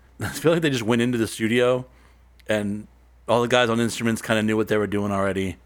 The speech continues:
and had an idea, and were just kinda jamming and vibing, and then Craig Finn comes in. He's just like, "Just let me go and do what I need to do."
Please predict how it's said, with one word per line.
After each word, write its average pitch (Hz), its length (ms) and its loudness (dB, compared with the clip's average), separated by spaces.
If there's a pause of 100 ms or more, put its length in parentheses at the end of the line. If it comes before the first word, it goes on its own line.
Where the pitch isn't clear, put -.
(140)
and 101 100 -6
had 110 140 0
an 110 80 0
idea, 101 480 0
and 98 120 -2
were 101 80 0
just 110 160 0
kinda 110 280 -2 (220)
jamming 107 340 2
and 101 140 -2
vibing, 104 440 0
and 95 80 -4
then 101 140 -4
Craig 110 240 0
Finn 107 220 -2
comes 101 240 -4
in. 98 300 -2 (220)
He's 113 160 0
just 117 160 0
like, 110 320 2 (200)
"Just 143 160 -8
let 143 80 0
me 143 80 0
go 131 320 4
and 120 140 -4
do 127 80 2
what 123 100 2
I 120 40 4
need 117 180 0
to 113 60 -2
do." 107 360 0